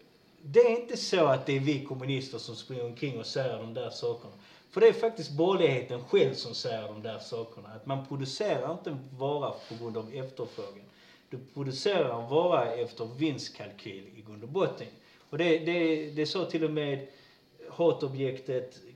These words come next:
kanske nummer ett eller nummer två för hela vänsterrörelsen, Hayek, som var en ekonom. Eh, han gick ut väldigt tydligt och, och förklarade de här sakerna. Det där är bara nonsens, det där med efterfrågan,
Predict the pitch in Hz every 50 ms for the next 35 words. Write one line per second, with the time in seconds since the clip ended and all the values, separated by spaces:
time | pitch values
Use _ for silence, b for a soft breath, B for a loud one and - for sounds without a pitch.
0 | - - 139 135 135 139 135 135 135 135 139 147 143 135 131 135 139 127 127 127
1 | 127 127 127 127 120 - - 156 147 131 123 - - - 123 120 120 120 131 135
2 | 131 123 127 135 131 135 131 - 127 120 120 117 113 113 113 107 - - 123 113
3 | 139 202 196 151 127 113 104 101 - - - 120 113 117 113 113 110 110 107 -
4 | 120 110 113 107 107 - B B B B B B B _ 123 120 117 117 117 127
5 | 143 190 202 202 202 208 202 - 247 233 - - - 247 233 220 - - - 240
6 | 302 311 233 135 - - 123 120 - 139 127 127 127 - - _ - - - -
7 | 117 - 110 107 110 107 98 98 - - 110 107 - - - 107 107 110 110 110
8 | 120 139 160 165 156 147 143 160 165 156 151 156 139 117 - - 110 107 - -
9 | 110 113 107 107 107 110 113 127 - - 110 - - 110 98 101 104